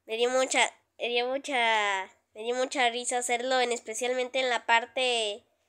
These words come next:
en la parte donde hice cameo a unas tres personas,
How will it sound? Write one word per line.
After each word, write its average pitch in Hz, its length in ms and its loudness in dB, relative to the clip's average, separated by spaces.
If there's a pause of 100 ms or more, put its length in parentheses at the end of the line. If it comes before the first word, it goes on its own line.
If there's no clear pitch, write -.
(460)
en 220 160 -10
la 214 140 -2
parte 226 340 0
donde 233 280 -2
hice 247 540 -2
cameo 226 560 2
a 220 300 2
unas 233 240 0
tres 233 240 0
personas, 226 720 0